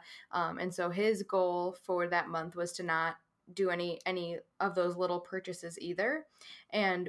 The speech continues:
we both, for the most part, stuck to it pretty well. Um, and I just, so now we have a little bit of extra money. I mean, it's not a ton.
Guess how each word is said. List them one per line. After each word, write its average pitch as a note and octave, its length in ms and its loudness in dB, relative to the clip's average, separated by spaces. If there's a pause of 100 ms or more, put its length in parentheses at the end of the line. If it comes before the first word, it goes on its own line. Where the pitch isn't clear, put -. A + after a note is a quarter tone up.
we A3 160 2
both, C4+ 340 6
for B4+ 100 6 (100)
the D#4+ 60 6
most C#4 280 4
part, G#3 220 4
stuck A#3+ 280 2
to D4 120 0
it - 100 -2
pretty G#3 200 0
well. F3+ 460 6 (380)
Um, E3+ 380 4 (420)
and A3 160 4
I G#3 100 6
just, G3+ 480 2 (500)
so - 140 0
now G#3+ 220 8
we A3+ 120 2
have G3 280 4
a C3 60 2
little G3+ 220 4
bit G3+ 140 4
of F#3 140 2
extra F#3+ 300 0
money. F#3+ 500 0
I F3 60 0
mean, D#3 140 -4
it's D3+ 120 -10
not E3+ 160 2
a D#3 60 -6
ton. E3+ 500 0